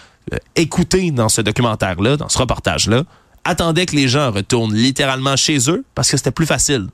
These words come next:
de les bombarder à cet endroit-là. Une méthode qui est évidemment imprécise, là. Souvent, les bombardements arrivent deux, trois heures après que tu l'aies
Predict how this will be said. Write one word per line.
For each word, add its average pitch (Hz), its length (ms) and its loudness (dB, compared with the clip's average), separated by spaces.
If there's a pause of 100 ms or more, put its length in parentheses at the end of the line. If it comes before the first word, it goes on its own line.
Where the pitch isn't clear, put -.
(120)
de - 40 -6
les 107 80 2
bombarder 113 440 0
à 127 40 0
cet - 180 -2
endroit-là. 104 540 0 (480)
Une 120 100 4
méthode 120 540 2
qui - 80 -2
est 107 40 2
évidemment 110 320 2 (140)
imprécise, 165 720 0
là. 220 100 0
Souvent, 143 280 0
les 147 100 2
bombardements 120 480 2
arrivent 139 420 2
deux, 143 280 2
trois 139 420 2
heures 139 280 0
après 135 260 0
que - 60 -18
tu - 140 0
l'aies 127 340 4